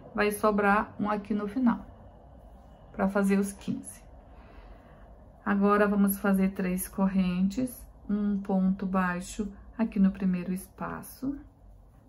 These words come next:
mais três correntes, um ponto baixo no próximo espaço.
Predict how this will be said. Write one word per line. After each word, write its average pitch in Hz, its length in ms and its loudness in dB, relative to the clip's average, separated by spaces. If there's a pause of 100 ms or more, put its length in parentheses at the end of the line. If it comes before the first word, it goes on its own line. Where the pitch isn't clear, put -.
(100)
mais 214 320 0
três 190 480 -2
correntes, 190 800 -8 (760)
um 196 280 4
ponto 185 400 -4
baixo 180 540 -4
no 180 140 -2
próximo 180 760 -6
espaço. - 680 -14